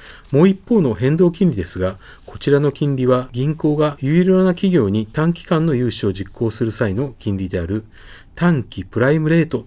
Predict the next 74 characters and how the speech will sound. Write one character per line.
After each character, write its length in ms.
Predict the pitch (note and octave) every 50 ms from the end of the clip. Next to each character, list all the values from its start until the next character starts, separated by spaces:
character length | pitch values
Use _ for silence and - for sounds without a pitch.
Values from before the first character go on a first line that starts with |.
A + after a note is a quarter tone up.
| -
と 100 | - -
い 60 | A2+
う 40 | A2+
も 100 | A2+ A2+
の 80 | A2+ A#2+
に 200 | D3 F#3+ F#3+ F3 - - -
連 160 | - G2 F#2 E2+
動 120 | F2 E2
し 60 | -
て 100 | - -
い 20 | E2+
ま 100 | E2 -
す。 240 | - - - - - - - - - - - -
と 80 | -
い 60 | D#3
う 40 | E3+
こ 100 | E3+ F3
と 120 | E3 - E3+
は、 100 | D3 B2+
世 120 | A#2+ C3+
の 80 | E3+ G3
中 180 | G3+ F#3+ F3
の 80 | C#3 A2+
金 180 | - - B2 A2+
利 80 | A2+
が 120 | G#2+ G#2 G2+
上 40 | G#2
が 60 | A#2+
っ 60 | B2
て 120 | - -
い 60 | C#3 C3+
く 100 | - E3
に 100 | C3+ -
つ 140 | - -
れ 120 | F#2 F#2 F2
て、 300 | - - F2+ F#2 - - - - -
次 140 | - -
第 200 | - G#2+ G#2 G2+
に 120 | G#2+ A#2+ A#2
上 80 | F#2
が 80 | F#2 G2+
っ 60 | G2
て 120 | G2 - B2
い 60 | A2+
く 40 | -
こ 120 | - A#2
と 100 | - E3+
に 80 | F#3 E3+
な 80 | C3
り 100 | F2 E2
ま 100 | D#2+ E2
す。 240 | - - - - - - - _ - - - - - - -
す 140 | - - B2+
で 120 | B2 A2+
に 120 | G#2 G#2 F#2+
変 200 | G2 C3+ D3 D#3
動 120 | F3 E3+
型 180 | E3+ E3 E3+ F3
で 140 | E3+ E3
借 180 | D#3+ - E3 E3+
り 40 | E3
て 80 | -
い 40 | E3+
る 60 | D3
人 140 | B2 - G#2+
は 180 | G2+ A2+ A2+ A2+
気 140 | - - A2
に 60 | G2+
な 100 | G2 F#2+
り 60 | G2+
ま 100 | G#2 A#2+
す 120 | A#2 -
よ 80 | C#3+ A2
ね。 300 | G2+ G2 F#2+ G2 G2+ -